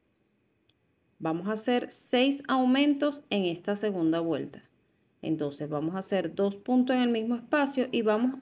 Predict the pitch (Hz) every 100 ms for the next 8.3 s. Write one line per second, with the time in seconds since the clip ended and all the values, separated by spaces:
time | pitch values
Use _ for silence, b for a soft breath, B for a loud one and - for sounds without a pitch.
0 | - 254 254 247 226 226 247 285 277 240
1 | 214 190 - 214 214 - 247 269 277 269
2 | 226 196 190 220 226 214 233 226 240 -
3 | 226 226 196 - 190 175 123 - - -
4 | - _ _ _ _ _ _ _ - 202
5 | 214 214 269 254 254 254 247 240 240 233
6 | 233 240 269 233 220 - - 226 226 220
7 | 208 196 185 190 214 208 208 208 226 220
8 | 214 196 196